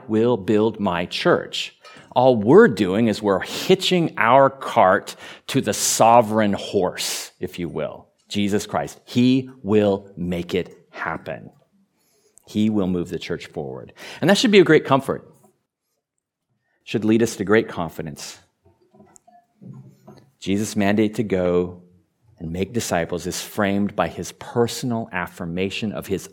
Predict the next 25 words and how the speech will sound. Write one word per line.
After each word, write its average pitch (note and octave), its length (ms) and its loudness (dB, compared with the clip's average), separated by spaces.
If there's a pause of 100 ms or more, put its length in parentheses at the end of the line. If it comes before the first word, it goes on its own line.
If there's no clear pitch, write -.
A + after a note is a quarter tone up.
unlimited C#3+ 800 0
authority F#2+ 600 -2
and E2+ 180 -10
his E2+ 160 -10
real F#2 300 -4
personal F2+ 480 -10
presence. - 640 -20 (1700)
The G2+ 80 -4
making A#2 500 0
of B2 100 -6
disciples E2 840 -8
is F#2 240 -12
not F2 420 -6 (260)
a - 100 -18
clever G#2+ 540 2
idea F2 720 -2 (880)
that D#2+ 140 -10
ensures F2 600 -6
the - 60 -6
perpetuity F#2 840 -6
of E2 180 -8
the E2+ 80 -10
church. - 640 -14 (920)
It's - 200 -8
not, A#2 460 0